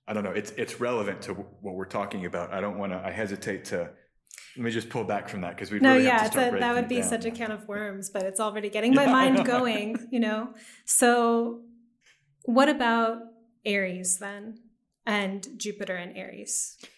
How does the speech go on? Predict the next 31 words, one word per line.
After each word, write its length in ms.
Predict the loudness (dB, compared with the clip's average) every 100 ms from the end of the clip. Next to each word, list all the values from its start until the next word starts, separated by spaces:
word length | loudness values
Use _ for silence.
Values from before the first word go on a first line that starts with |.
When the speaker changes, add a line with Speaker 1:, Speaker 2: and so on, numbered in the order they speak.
| _ _ _
Speaker 1:
So 220 | -6 -4
Aries, 540 | -2 -2 0 -2 -4 -4
this 200 | -4 -4
is 140 | -4
an 100 | -4
interesting, 680 | -4 -6 -8 -4 -2 -2 -2 -6 -12 -16 -20 -20 -20 _ _ -14
um, 580 | -10 -8 -8 -8 -12 -20 _ _ _ _ -20 _ _ _ _ _
qu-, 280 | -20 -20 -20
question, 540 | -8 -6 -6 -8 -8 -8
and, 140 | -10
like, 140 | -10
how 140 | -6 -4
to 140 | -2
explore 460 | -4 -6 -4 -2 -2
a 60 | -2
sign 320 | -4 -4 -4
of 100 | -6
the 80 | -8
zodiac. 680 | -8 -8 -8 -12 -14 -20 _
What 100 | -6
do 100 | -4
we, 240 | -4 -6 -8
how 200 | -6 -4
do 80 |
we, 140 | -4 -4
we 160 | -2 -2
even 200 | -2 -2
go 160 | -2
about 460 | 0 -2 -2 -6 -12
that? 280 | -12 -12 -10
And 200 | -8